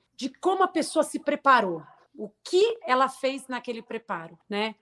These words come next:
Porque a gente já passou por várias fases de menos é mais, quantas vezes, ah, então se eu correr mais vezes, eu vou correr melhor, se eu vou correr men-, se eu correr menos vezes, eu vou correr,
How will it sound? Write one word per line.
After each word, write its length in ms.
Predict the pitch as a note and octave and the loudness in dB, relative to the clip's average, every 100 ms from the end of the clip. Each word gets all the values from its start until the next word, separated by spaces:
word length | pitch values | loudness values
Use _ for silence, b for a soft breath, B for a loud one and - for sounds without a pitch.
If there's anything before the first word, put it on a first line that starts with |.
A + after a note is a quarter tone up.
| _ | _
Porque 400 | A3 G#3+ - C4 | -6 -4 2 2
a 80 | |
gente 200 | B3+ D4+ | 4 -2
já 60 | F4 | -2
passou 240 | E4+ D#4+ | -2 -4
por 140 | E4 C4+ | -6 2
várias 460 | D4 E4+ F4+ E4 | 4 4 2 -2
fases 520 | - B3 B3+ G3 G#3+ E3+ | 0 2 2 -4 -10 -10
de 160 | G#3 | -10
menos 320 | A3 A3+ A3+ | -8 -8 -6
é 60 | G#3 | -6
mais, 420 | G3 G3+ A#3 A3 | -6 -4 -4 -4
quantas 440 | - A3 A3+ F#3+ D3+ | -6 -6 -4 -6 -4
vezes, 400 | G#3+ A#3+ A3+ G3 | 0 2 0 -6
ah, 80 | |
então 160 | A3 A3+ | -8 -8
se 80 | A#3 | -8
eu 40 | |
correr 200 | A#3 A3+ | -4 -2
mais 260 | A#3 A3 E3+ | -2 -4 -2
vezes, 540 | A3 B3+ C4 G#3+ A3 | 4 6 6 2 -8
eu 80 | A#3 | -6
vou 80 | A#3 | -6
correr 200 | A#3 A#3 | -8 -8
melhor, 460 | A#3+ A3+ G#3+ G3 | -8 0 0 0
se 120 | F#3 F#3+ | -4 -16
eu 40 | |
vou 80 | G#3 | -16
correr 260 | - A3 | -10 -10
men-, 240 | A3 A3+ A#3 | -10 -12 -14
se 120 | - | -16
eu 20 | |
correr 160 | G#3+ G#3+ | -10 -10
menos 340 | A3 A3+ F#3+ | -10 -14 -12
vezes, 300 | G3 A#3 A#3+ | -2 -2 -2
eu 80 | A#3 | -6
vou 100 | G#3+ | -8
correr, 220 | - A3+ | -6 -8